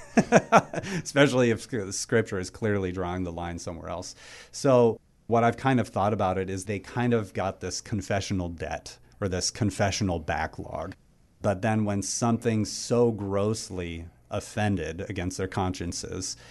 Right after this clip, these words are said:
um, which in this case was endorsement of homosexuality, they jumped ship. And when they joined, they had both the joy and the sorrow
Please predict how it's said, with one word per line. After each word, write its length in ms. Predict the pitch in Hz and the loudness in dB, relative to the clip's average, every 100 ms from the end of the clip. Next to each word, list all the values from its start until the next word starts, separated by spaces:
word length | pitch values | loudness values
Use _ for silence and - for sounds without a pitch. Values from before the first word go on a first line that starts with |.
| - - - | -20 -20 -6
um, 260 | 98 90 90 | -2 0 2
which 220 | 107 - | 0 0
in 260 | 110 98 92 | 0 0 2
this 240 | 101 - | 0 0
case 400 | 104 92 87 - | -2 -2 -2 -6
was 420 | 98 87 82 - - | -4 -4 -4 -10 -8
endorsement 480 | 98 92 92 - 87 | -6 -2 -4 -4 -6
of 80 | - | -4
homosexuality, 920 | 95 82 76 - - 110 117 113 110 - _ _ _ - | -6 -6 -10 -10 -4 2 2 2 0 -6 _ _ _ -6
they 140 | 104 | -2
jumped 300 | 90 110 107 | 2 2 2
ship. 360 | - 95 87 - - - - - - | 0 -2 -2 -6 -20 -20 -20 -18 -4
And 560 | 107 101 95 95 95 - - - _ - - | 0 2 2 2 -2 -10 -20 -20 _ -20 -10
when 540 | 110 107 113 120 127 107 | -2 2 4 4 2 0
they 200 | 104 95 | -2 -2
joined, 680 | 90 120 139 98 90 98 - - _ _ _ _ 113 | -2 0 2 0 -2 -4 -8 -20 _ _ _ _ -6
they 180 | 104 | -2
had 280 | 98 110 104 | 2 2 2
both 400 | 110 110 110 104 | 2 2 0 -10
the 120 | 95 | -10
joy 520 | 92 98 104 107 110 104 | -6 -2 2 2 2 -2
and 100 | 98 | -6
the 80 | 82 | -8
sorrow 800 | - 113 104 98 82 78 87 | -6 -2 0 0 -2 -6 -6